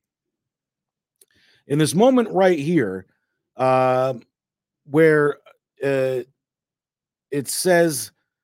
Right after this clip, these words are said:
uh, d-, d-, d-, uh, "Slut shames and objectifies Sean Young's body. Obviously, the even bigger themes are how incredibly trans and homophobic the scene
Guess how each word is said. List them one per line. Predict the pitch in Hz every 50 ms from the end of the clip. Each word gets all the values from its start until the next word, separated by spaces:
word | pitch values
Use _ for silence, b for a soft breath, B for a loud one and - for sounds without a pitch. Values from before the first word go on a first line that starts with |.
| _ _ _ _ _ _ -
uh, | 123 131 135 131 127 127 127 131 127 127 123 120 120 113 110 113 113 113 110 107 104 101
d-, | 82 92
d-, | 87 - - _ - _ 90 80 90
d-, | 113
uh, | 127 120 120 117 117 113 113 113 - -
"Slut | - - - - 151 196 220 165
shames | - - 190 202 196 196 180 156
and | 175 151
objectifies | 131 117 147 160 156 160 135 156 160 151 143 -
Sean | - 151 147 143
Young's | 139 135 123 117 104
body. | 110 165 175 170 170 170 156
Obviously, | 147 156 151 156 135 - 156 147
the | 135 139
even | 139 135 135 123
bigger | 120 143 139 147 131
themes | - 139 139 131 123 117
are | 131 127 120
how | 107 113 127 131
incredibly | 131 120 - 143 143 135 135 139
trans | 127 - 131 131 127 120 117
and | 113
homophobic | 117 123 123 110 - 113 113 107 113 98
the | 123 113
scene | - 101 101 98 98